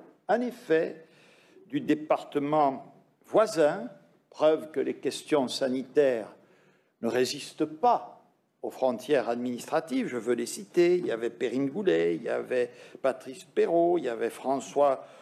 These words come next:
Cormier-Bouligeon, il y avait Laurent Rabiot, il y avait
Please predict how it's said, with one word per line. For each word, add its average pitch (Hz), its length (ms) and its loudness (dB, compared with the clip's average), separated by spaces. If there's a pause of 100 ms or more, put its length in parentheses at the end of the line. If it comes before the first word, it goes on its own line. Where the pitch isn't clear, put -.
(340)
Cormier-Bouligeon, 175 1300 2
il 165 80 -4
y 127 80 2
avait 123 340 4 (480)
Laurent 143 360 4
Rabiot, 202 460 6
il 196 40 -6
y 175 60 6
avait 151 460 4